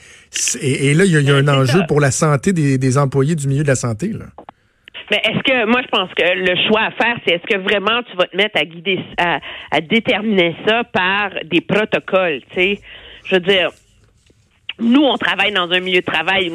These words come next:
Speaker 2: nos employeurs ont pris d'importantes mesures,
Speaker 1: Mhm.
Speaker 2: là, pour nous protéger, là. Mais encore là, on, on est un peu inquiet, comme n'importe qui, là, qui transige avec autrui. T'es dans un hôpital.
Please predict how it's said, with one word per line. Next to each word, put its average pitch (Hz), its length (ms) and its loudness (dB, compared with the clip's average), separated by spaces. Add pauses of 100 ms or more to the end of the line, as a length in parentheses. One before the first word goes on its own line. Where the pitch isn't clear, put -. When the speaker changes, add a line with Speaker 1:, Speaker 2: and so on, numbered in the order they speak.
Speaker 2:
nos 175 80 0
employeurs 165 560 0
ont 156 100 -6
pris 190 220 -8 (180)
d'importantes 226 800 -2
mesures, 160 500 2
Speaker 1:
Mhm. 240 60 0
Speaker 2:
là, 208 100 0
pour 160 220 -10
nous 165 180 0
protéger, 175 640 0
là. 302 260 0 (560)
Mais 185 420 0 (140)
encore 180 320 -2
là, 214 300 0 (480)
on, 190 160 0
on - 20 -6
est 180 200 -2
un 185 100 2
peu 240 140 -2
inquiet, 294 480 -2
comme 190 180 0
n'importe 208 440 -2 (100)
qui, - 320 -14
là, 233 160 0
qui 196 320 -16
transige 202 680 0
avec 190 320 -2
autrui. 214 460 0 (680)
T'es 190 80 0
dans 214 240 0
un 339 180 2
hôpital. 254 640 -2